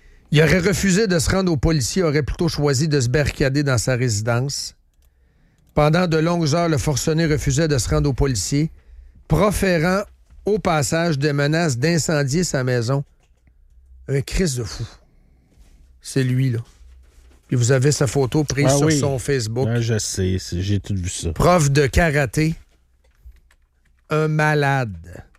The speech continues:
Speaker 1: Un malade très connu dans la région de Montréal, dit-on, va être formellement accusé de tentative de meurtre, a été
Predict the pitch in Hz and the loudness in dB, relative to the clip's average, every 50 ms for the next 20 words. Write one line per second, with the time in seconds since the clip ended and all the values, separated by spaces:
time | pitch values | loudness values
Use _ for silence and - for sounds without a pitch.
0 | _ _ _ _ _ _ - 135 135 131 131 131 131 131 131 131 135 131 113 98 | _ _ _ _ _ _ -6 -4 -2 -2 0 0 0 0 0 0 0 -2 -4 -6
1 | 87 - - - - 185 170 - 180 156 147 156 170 170 147 143 135 123 131 127 | -12 -8 -4 -2 0 0 0 0 -2 0 0 0 0 2 2 0 0 0 0 -2
2 | 117 143 139 135 131 120 117 117 120 123 127 131 127 120 120 117 101 - 135 131 | -2 -2 -2 0 -2 -2 0 0 0 0 0 0 0 -2 -2 -4 -2 0 0 -2
3 | 135 - - _ _ - _ _ _ _ _ - 127 135 139 - - 165 151 160 | -2 -4 -6 _ _ -20 _ _ _ _ _ -4 -2 -2 -2 0 0 0 0 2
4 | 156 156 160 160 165 156 - - 143 127 135 156 147 - 147 135 117 135 127 104 | 2 2 2 2 0 0 0 -2 -2 -2 -2 -2 -2 0 -2 -2 0 -2 -2 -2
5 | - 147 139 131 123 120 110 110 123 131 - - - - - 185 196 220 196 160 | -2 -4 -4 -2 -2 -2 -2 0 -2 -2 -2 -4 -10 -6 0 0 2 2 2 0
6 | 135 - - 147 170 180 | 0 -2 -2 -4 -4 -4